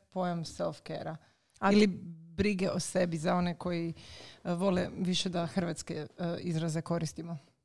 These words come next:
Speaker 2: A pa ja bi dala sam kao jedan primjer. Mislim da je self-care, e, napraviti balans između obaveza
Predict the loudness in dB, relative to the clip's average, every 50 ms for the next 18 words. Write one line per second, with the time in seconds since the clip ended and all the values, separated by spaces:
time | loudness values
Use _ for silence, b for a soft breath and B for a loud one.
0 | _ _ _ -4 0 0 2 4 6 8 10 10 10 8 8 6 6 8 8 6
1 | 6 6 6 6 6 6 4 2 2 2 4 2 2 2 6 8 8 8 10 8
2 | 8 8 8 8 6 6 6 6 8 8 8 6 6 4 2 2 2 2 0 2
3 | 2 2 2 4 6 6 6 6 6 4 2 0 2 4 6 6 6 4 0 -4
4 | -4 0 2 4 4 4 4 2 0 b b b b b b b b b _ -2
5 | 2 2 4 4 4 4 4 4 4 4 4 4 4 4 4 4 4 4 4 4
6 | 4 6 6 6 6 6 4 2 0 0 2 2 2 2 0 2 2 2 4 4
7 | 4 4 4 2 2 0 -2 -8 _ _ _ _ _ _ _ -20 _ _ _ 0
8 | 2 2 6 6 6 6 6 6 4 4 4 6 4 4 4